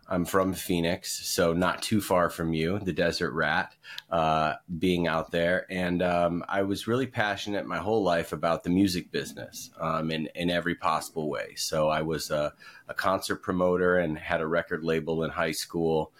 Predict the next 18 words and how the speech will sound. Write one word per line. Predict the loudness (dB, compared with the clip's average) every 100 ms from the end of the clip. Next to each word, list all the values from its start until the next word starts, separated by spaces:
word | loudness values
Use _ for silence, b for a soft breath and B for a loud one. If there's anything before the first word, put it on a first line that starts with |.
| b b
and | -6 -4
putting | 0 0 2
out | 0 -2
some | -4 -4
friends. | -2 0 0 0
There | 2
were | 2
these | 2 2
little | 4 6 6 4 0 -8 0
discs, | 4 4 2 -4 -4 -4 0
okay? | -2 0 2 2
They | 2
were | 2
called | 2 2 2
C | 0 0 2 4
Ds, | 2 2 0 -4
C | -6 -2 2 2
D-roms. | 4 2 2 2 2 -2 -6 -8 -8